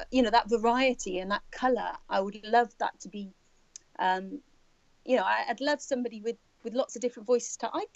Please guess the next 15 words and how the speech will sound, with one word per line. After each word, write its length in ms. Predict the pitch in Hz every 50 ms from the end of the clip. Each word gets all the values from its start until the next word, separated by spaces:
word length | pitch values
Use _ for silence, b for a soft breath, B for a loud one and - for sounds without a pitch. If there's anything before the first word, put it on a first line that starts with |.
| _ b b b b b b b
I, 200 | 254 302 339 302 285 _ _ -
I've 220 | - 262 294 285 240
been 140 | 269 240 233
to 140 | - -
a 40 | 208
cafe 680 | - - - 277 285 - - - 165 156 185 185 190 - -
and 160 | 202 196 190
done 180 | 214 196 180 233
a 20 |
news 280 | 226 214 202 190 - -
bulletin 600 | - 185 180 185 202 - - - - - - 196 - - - - -
just 240 | - 233 233 -
on 100 | 254 233
my 140 | 233 233 240
phone 480 | 240 - - 359 392 330 190 190 254